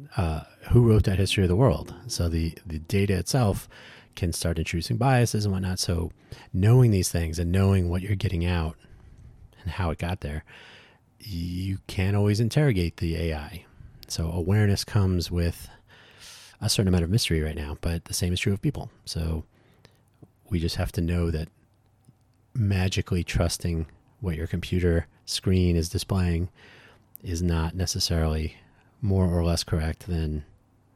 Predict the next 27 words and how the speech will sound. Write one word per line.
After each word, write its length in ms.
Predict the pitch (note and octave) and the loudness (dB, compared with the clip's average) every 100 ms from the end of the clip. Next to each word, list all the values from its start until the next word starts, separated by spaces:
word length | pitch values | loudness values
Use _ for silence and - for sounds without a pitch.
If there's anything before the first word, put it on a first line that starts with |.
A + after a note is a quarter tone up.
| _ | _
what 120 | D#2+ | -4
a 20 | |
human 220 | D2+ E3+ E2+ | 4 4 4
might 140 | D2 | 0
tell 140 | - | -8
you. 60 | - - _ - | -14 -20 _ -20
So, 180 | - - - - - - - _ | -18 -18 -20 -20 -20 -20 -20 _
so 140 | - G2+ | 0 2
that 80 | |
awareness 360 | A2 C#3 C3 - | 6 6 6 4
is 60 | G2+ | 2
going 240 | F#2+ F2 | 2 2
to 60 | F#2 | 0
be 100 | F2 | 0
important. 320 | D2+ D2+ D#2 | 0 -2 -2
It's 120 | F2 | -4
an 80 | F2 | -2
education, 720 | F2 E2+ - D#2+ - D#2+ D2+ - - _ - | -2 -2 0 0 0 -4 -4 -8 -20 _ -6
uh, 480 | F2+ D2+ E2+ D2+ D2 | -4 -4 -6 -6 -4
issue, 500 | F2 - E2+ E2 D#2+ - | -4 -2 -2 -2 -2 -4
like 140 | F2 | -2
learning 220 | F#2 F#2+ | 0 2
how 40 | F2 | 2
to 80 | F2 | 0
drive. 380 | G2+ C3+ C3 | 2 4 2
You, 240 | G2+ E2+ F2 - - - - - _ - - - | 2 -2 -4 -12 -20 -20 -20 -20 _ -20 -20 -18
you, 680 | - - - C3+ G2 F#2+ | -16 -16 -12 -6 -4 -4